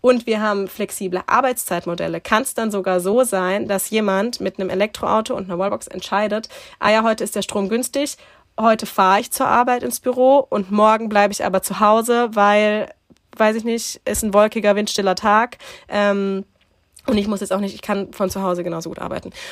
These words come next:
Und so könnten dann halt, also das könnten so Fle-, Flexibilisierungs-, Dynamiken sein, die eben in einem Energiesystem der Zukunft möglich und auch ökonomisch dann sind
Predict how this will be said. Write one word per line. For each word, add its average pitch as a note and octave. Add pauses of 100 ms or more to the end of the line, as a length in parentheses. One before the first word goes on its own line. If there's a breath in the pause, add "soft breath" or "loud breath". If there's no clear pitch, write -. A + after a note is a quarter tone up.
(120 loud breath)
Und A#3
so B3+
könnten B3+
dann A#3
halt, A#3
also G#3
das A3+
könnten B3
so A3+
Fle-, A3 (240)
Flexibilisierungs-, A3 (440)
Dynamiken A3
sein, F#3 (340 loud breath)
die G#3+
eben G#3
in G3+
einem G#3
Energiesystem G#3
der G3
Zukunft G3+ (200)
möglich C4
und B3+
auch A3+ (300)
ökonomisch A#3+
dann E3+
sind -